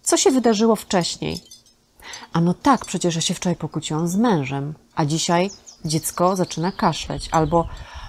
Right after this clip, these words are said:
„A no faktycznie, przecież w zeszłym tygodniu, jak zaczęło mu się, y, jak zaczęło coś mu się dziać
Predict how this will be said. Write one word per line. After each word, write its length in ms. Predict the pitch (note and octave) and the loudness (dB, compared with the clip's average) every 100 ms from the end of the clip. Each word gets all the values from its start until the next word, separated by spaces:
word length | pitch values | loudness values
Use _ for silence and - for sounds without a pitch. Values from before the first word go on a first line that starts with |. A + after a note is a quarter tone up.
| - - - | -16 -18 -2
„A 120 | E3+ | 0
no 120 | E3+ | 2
faktycznie, 800 | - F3+ - - C#4 C4 - E3+ | 0 -2 -4 -2 0 0 -2 -4
przecież 320 | - - F3 | -4 -2 -2
w 40 | E3 | 0
zeszłym 420 | G3 F#3 G3 F3 | 0 0 0 0
tygodniu, 720 | D#3+ D#3 F3+ D3 D3+ D3 G3+ - - - - | 0 2 2 2 0 0 0 -4 -6 -4 0
jak 180 | E3 D#3+ | 2 4
zaczęło 460 | F#3 F3+ A3 A3 F#3 | 4 4 4 6 6
mu 120 | E3+ | 2
się, 140 | - | 2
y, 680 | F3 E3+ F3 E3 D#3+ D#3+ D#3+ - | 2 4 2 2 2 0 0 0
jak 160 | E3 | 2
zaczęło 360 | E3+ F3 A3 G3+ | 2 2 4 2
coś 200 | F3+ F3+ | 0 -4
mu 80 | E3+ | -2
się 160 | F3 | -2
dziać 520 | D3 F#3+ G3 - - | 2 4 4 0 -6